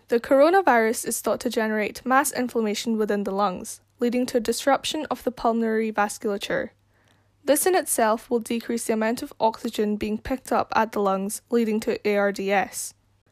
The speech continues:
When patients reach later stages of infection, the body will f-, try to fight off the infection by sending leukocytes to the lungs, causing a big inflammatory reaction,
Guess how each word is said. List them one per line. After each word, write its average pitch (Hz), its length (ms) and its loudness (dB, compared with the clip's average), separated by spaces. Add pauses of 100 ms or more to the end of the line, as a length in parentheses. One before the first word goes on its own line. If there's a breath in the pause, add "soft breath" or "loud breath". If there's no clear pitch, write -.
(100)
When 262 180 4
patients 339 560 2
reach 262 220 0
later 247 360 4
stages 240 460 0
of 240 100 -2
infection, 208 640 -2
the 208 80 -4
body 247 300 4
will 294 100 2
f-, - 140 -4
try 240 260 4
to 294 140 -2
fight 226 320 0
off 220 140 -2
the 214 80 0
infection 220 580 0
by 208 160 0
sending 214 340 -2
leukocytes 214 720 0
to - 100 -2
the 202 140 -2
lungs, 208 460 0 (260 soft breath)
causing 247 320 4
a 214 60 2
big 247 320 2
inflammatory 226 520 0
reaction, 214 680 -2